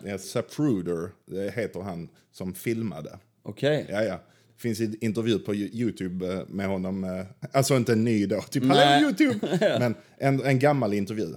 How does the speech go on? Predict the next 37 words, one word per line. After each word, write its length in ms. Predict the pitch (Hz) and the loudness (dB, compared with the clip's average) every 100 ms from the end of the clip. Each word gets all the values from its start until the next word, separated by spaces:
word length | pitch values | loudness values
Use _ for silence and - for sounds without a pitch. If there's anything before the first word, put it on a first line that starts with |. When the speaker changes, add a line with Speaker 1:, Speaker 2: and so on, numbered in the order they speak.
| - | -4
Speaker 1:
han 80 | 127 | 2
Speaker 2:
Mm. 120 | 127 | 2
Speaker 1:
sitter 240 | 107 95 98 | 2 -2 -6
och 60 | |
snackar 360 | - 113 104 - | -4 -6 -6 -8
om 160 | 76 92 | -6 -4
det 60 | |
och 80 | 92 | -2
han 200 | 101 87 - 101 | -4 -6 -8 -6
sitter 220 | 107 92 | -6 -6
och 60 | 90 | -6
berättar 400 | 98 95 - 78 | -4 -4 -6 -10
bara, 240 | 87 85 - 69 | -10 -10 -12 -14
"Åh, 160 | 78 - | -14 -14
shit, 340 | - 76 67 | -16 -16 -16
jag 180 | 80 76 | -14 -14
fick 260 | - 82 - | -14 -16 -18
på 80 | |
film, 240 | - 85 80 | -14 -12 -12
jag 100 | 82 | -12
kan 100 | 85 | -12
inte 120 | 78 | -14
fatta 340 | - 90 87 87 | -12 -12 -10 -12
att 80 | |
jag 100 | 82 | -10
fick 220 | - 95 - | -10 -10 -12
det 60 | |
på 100 | 85 | -14
film." 380 | - - 90 87 | -14 -12 -12 -8
Speaker 2:
Nej, 400 | 110 110 104 101 | -4 -2 -2 -2
Speaker 1:
Och 60 | 95 | -2
sånt. 140 | 92 87 | -4 -2
Speaker 2:
herregud. 420 | 110 101 85 104 | -4 -4 -6 -4
Speaker 1:
Ja, 80 | 87 | -4
ja, 80 | 87 | -6
ja, 80 | 92 - | -10 -16
ja. 80 | - | -16